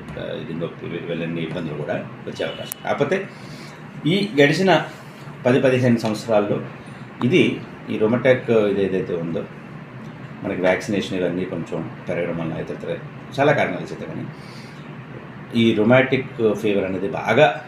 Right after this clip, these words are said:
తగ్గిపోయింది. ఇప్పుడు సుమారుగా నేను ఒక ఎనిమిది, తొమ్మిదేళ్ళ బట్టి ఒక కేసు కూడా చూడలేదు. So అవి కూడా బాగా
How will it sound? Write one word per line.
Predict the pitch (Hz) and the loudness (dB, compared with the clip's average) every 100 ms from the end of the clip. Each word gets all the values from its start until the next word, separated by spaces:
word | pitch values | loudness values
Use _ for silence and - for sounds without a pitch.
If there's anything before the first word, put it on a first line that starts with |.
| - | -6
తగ్గిపోయింది. | 101 90 - 92 87 123 - - - - - - - | -4 -4 0 0 0 -2 -4 -12 -16 -14 -14 -14 -12
ఇప్పుడు | - 131 | -2 0
సుమారుగా | 127 110 120 131 | 2 4 6 8
నేను | 131 123 | 6 4
ఒక | 117 113 110 - - - - - - - - - | 4 2 0 -6 -16 -16 -16 -16 -16 -16 -12 -6
ఎనిమిది, | 104 107 110 - | 0 2 2 2
తొమ్మిదేళ్ళ | 107 104 104 117 | 2 6 6 8
బట్టి | 123 123 | 6 6
ఒక | 110 107 | 2 -2
కేసు | - 104 101 - | -2 0 0 0
కూడా | 98 | 0
చూడలేదు. | - 85 90 85 - | 0 -2 0 -2 -2
So | 85 | -6
అవి | 82 | -2
కూడా | 101 | 0
బాగా | 107 87 101 123 | 2 2 2 -2